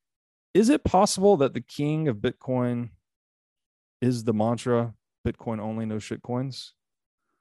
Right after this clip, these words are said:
Like, is that connected to this, this fervency that Bitcoiners have against shitcoiners? It's like you're, you're breaking the golden rule of Bitcoin, I guess. It's like,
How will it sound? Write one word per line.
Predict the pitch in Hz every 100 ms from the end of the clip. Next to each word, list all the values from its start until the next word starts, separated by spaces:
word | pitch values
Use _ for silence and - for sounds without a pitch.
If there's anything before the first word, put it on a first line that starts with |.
| _ -
Like, | 110
is | 120 101
that | 123 143 151 -
connected | - 117 123 - 120 -
to | 120
this, | 110 110 104 - - _ _ _ _ _
this | - 107
fervency | - - 117 123 127 - 131
that | 120 98
Bitcoiners | 95 - 107 104 98
have | 104 104 104
against | 107 104
shitcoiners? | - 107 - 113 123
It's | 107 98
like | 104 92
you're, | 98 - _ _ _ _ _
you're | 110 101 98 98 95 87 - _
breaking | 107 98 117 120 123
the | 110
golden | 104 117 113 104
rule | 110 113
of | 92
Bitcoin, | 104 - - 127 127
I |
guess. | 117 131 120 -
It's | 98
like, | 95